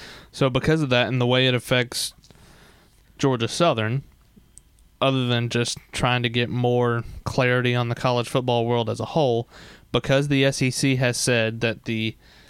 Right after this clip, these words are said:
ten-game conference-only schedule, Georgia Southern will not be playing Ole Miss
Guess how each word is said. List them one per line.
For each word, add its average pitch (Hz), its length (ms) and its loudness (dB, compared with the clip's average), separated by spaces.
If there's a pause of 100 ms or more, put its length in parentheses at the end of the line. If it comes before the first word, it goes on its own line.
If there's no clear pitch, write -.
(200)
ten-game 131 500 0
conference-only 139 880 0
schedule, 120 640 -2 (920)
Georgia 131 300 0
Southern 135 320 2
will 123 100 2
not 120 300 0
be 135 100 0
playing 120 500 0
Ole 135 200 2
Miss 120 560 -2